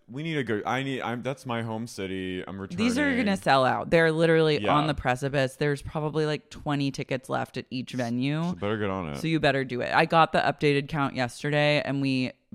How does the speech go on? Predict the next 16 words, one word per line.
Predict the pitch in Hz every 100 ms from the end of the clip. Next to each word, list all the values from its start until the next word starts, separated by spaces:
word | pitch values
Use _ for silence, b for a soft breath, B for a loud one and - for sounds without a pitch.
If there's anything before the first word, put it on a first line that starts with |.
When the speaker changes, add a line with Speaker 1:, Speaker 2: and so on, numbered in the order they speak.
| - _ _ _ _ -
Speaker 2:
I | 143
mean, | 143 131 127 104 -
it's | 135 - -
done. | 127 80 - 165
They're | 143 135
selling | 131 123 110 143 -
out. | - - b b -
Speaker 1:
We | 107
might | 123 160 240
have | 269 262
some | - 226
special | - 208 208 214
guests. | 208 220 220 202 -
Stay | - 165
tuned. | - 180 185 175 185
Speaker 2:
Maybe. | 156 151 135 127 139